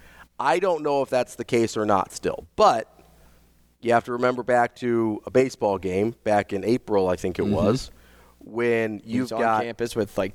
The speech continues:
Speaker 2: three or four other five stars.
Speaker 1: a bunch of high-level recruits doing Go Big Red chants at a Nebraska baseball game,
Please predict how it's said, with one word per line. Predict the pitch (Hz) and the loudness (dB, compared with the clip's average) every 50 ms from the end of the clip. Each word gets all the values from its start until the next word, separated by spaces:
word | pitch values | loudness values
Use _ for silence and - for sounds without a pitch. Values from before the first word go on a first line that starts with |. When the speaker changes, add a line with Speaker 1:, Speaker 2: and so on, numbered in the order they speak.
| - - | -10 -14
Speaker 2:
three | - 113 120 117 | -6 -2 0 0
or | 113 117 | 2 0
four | 107 - 113 110 113 | 0 -2 0 0 0
other | 113 110 120 | 0 0 0
five | - - 110 98 98 101 | 0 0 0 0 0 -2
stars. | - - 95 90 92 - | -2 -2 0 0 2 2
Speaker 1:
a | 120 120 117 | 2 2 2
bunch | 95 - - 127 131 143 139 - | 0 -2 -4 -2 0 0 0 -2
of | 147 117 98 | -6 -8 -6
high-level | - 120 120 127 127 123 117 120 120 117 107 117 113 | -4 0 0 2 2 0 0 0 -2 0 0 -2 -2
recruits | 107 110 104 - - - 113 110 107 104 - - - - - _ - - - - _ _ _ _ | 0 -2 -2 -2 0 0 2 2 2 0 -2 -8 -16 -18 -20 _ -20 -20 -20 -20 _ _ _ _
doing | - 120 120 113 110 107 | 0 0 2 2 0 -2
Go | 95 - 117 127 131 | -2 0 2 2 2
Big | 131 135 131 117 | 2 2 0 0
Red | 113 123 123 120 113 | 0 0 0 0 -2
chants | - - 113 110 107 104 107 101 - | -2 -2 0 0 2 2 0 0 0
at | 107 98 | -2 0
a | 98 | 0
Nebraska | 87 104 101 101 113 113 120 120 - - 123 | -2 -2 -2 0 2 2 2 2 0 -2 -2
baseball | - 117 117 117 - - - 104 98 95 | 0 2 2 0 0 0 0 0 0 0
game, | 90 101 95 95 95 95 95 95 | 0 0 2 2 2 2 0 -2